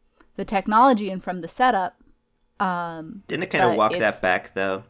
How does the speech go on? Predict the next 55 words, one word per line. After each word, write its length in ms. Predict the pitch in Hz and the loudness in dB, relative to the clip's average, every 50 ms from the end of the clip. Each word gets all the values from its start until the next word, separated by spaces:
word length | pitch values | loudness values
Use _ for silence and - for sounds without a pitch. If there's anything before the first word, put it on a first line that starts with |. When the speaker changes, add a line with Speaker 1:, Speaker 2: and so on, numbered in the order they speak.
| _ _ _ - _ _ - | _ _ _ -20 _ _ -4
Speaker 1:
Like, 260 | 240 247 247 254 233 | -2 0 0 0 0
like 220 | 240 233 233 226 | 0 0 0 0
how? 420 | 226 240 226 208 185 170 170 170 - _ | 0 0 0 0 0 -2 -4 -10 -14 _
Speaker 2:
'Cause 160 | - - 120 | -14 -8 -4
it 80 | 131 120 | -2 0
was 140 | 117 120 120 | 0 0 -2
establishing, 680 | 117 - - 131 123 120 131 127 127 131 120 113 110 107 | -2 0 4 4 4 4 2 -2 -2 -2 -2 -2 -2 -2
like, 280 | 98 95 92 87 - - | -2 -2 -2 -2 -4 -4
they, 140 | 104 101 92 | -4 -4 -2
they 100 | 90 98 | -2 -2
were 120 | 98 95 | -4 -4
sort 180 | - - 117 110 | -4 -4 -4 -4
of 160 | 98 - 82 | -4 -6 -4
building 300 | 104 98 95 98 92 90 | -4 -2 -2 -2 -4 -2
up 280 | 90 87 85 80 - | -2 -2 -4 -6 -6
this 160 | - 87 85 - | -8 -8 -8 -6
supernatural 680 | - - 98 - 90 85 85 80 82 - - 82 78 | -6 -6 -6 -4 -4 -4 -4 -4 -4 -4 -6 -6 -4
element 320 | 80 80 76 76 71 - - | -4 -4 -6 -6 -10 -10 -10
to 100 | 90 78 | -12 -10
the 300 | 65 67 65 62 64 - _ | -8 -6 -6 -8 -8 -12 _
plot 360 | - - 78 71 69 58 - | -10 -6 -4 -4 -4 -6 -8
and 100 | - 76 | -10 -14
saying, 320 | - - 82 76 73 71 | -10 -8 -8 -6 -6 -8
like, 240 | 73 69 69 73 - | -8 -8 -8 -8 -6
"Oh, 240 | 85 82 76 76 73 | -6 -6 -4 -4 -4
it, 180 | 71 65 - - - - - - - _ - | -6 -6 -8 -12 -20 -20 -20 -20 -20 _ -8
it 140 | - 92 90 | -6 -2 0
either 320 | 90 90 90 85 85 82 | 0 0 0 0 0 0
is 240 | 80 78 78 76 - - | 0 -2 -2 -4 -8 -10
in 220 | - - 90 85 | -10 -10 -10 -8
touch 340 | - - 104 101 - - - | -6 -4 -4 -4 -4 -6 -2
with 300 | 98 95 92 85 - - - | 0 0 0 -2 -4 -10 -10
or 400 | - 87 85 82 80 80 78 76 - | -6 -4 -2 0 0 0 0 -2 -2
acting 460 | - 87 87 87 - - 87 82 82 | 0 0 -2 -2 -4 -8 -8 -6 -4
as 400 | 78 62 65 76 76 73 78 76 87 | -4 -2 -2 -2 -2 -2 -4 -6 -8
an 80 | 82 | -8
afterlife 540 | 80 82 87 90 - 95 85 78 73 71 73 - | -4 -4 -4 -6 -6 -6 -4 -4 -4 -4 -6 -8
since 200 | - 82 73 - | -10 -12 -12 -14
it's 120 | 71 - | -16 -12
got 160 | - 85 76 76 | -8 -6 -4 -4
all 60 | 73 | -4
these 220 | 73 69 69 - | -6 -8 -10 -12
recorded 380 | - 76 - - 82 78 76 67 | -14 -12 -8 -8 -6 -6 -6 -8
memories 460 | 78 78 76 78 76 69 76 - - | -8 -10 -8 -8 -6 -8 -8 -8 -10
of 80 | 76 - | -14 -12
things 280 | - 80 76 76 73 | -10 -10 -10 -10 -8
that 180 | - 69 65 62 | -8 -10 -8 -8
used 200 | 71 78 78 - | -8 -10 -10 -8
to 60 | - 82 | -8 -8
exist 360 | 69 71 - - 80 76 - | -8 -8 -8 -10 -10 -10 -8
that 120 | - 69 | -10 -6
haven't 220 | 78 78 - 78 73 | -6 -6 -8 -8 -10
been 140 | 73 73 73 | -10 -10 -8
properly 400 | - 80 73 - 78 76 76 78 | -4 -4 -4 -4 -4 -6 -6 -6
deleted." 420 | 76 78 73 80 78 82 90 98 | -6 -6 -6 -6 -6 -6 -8 -10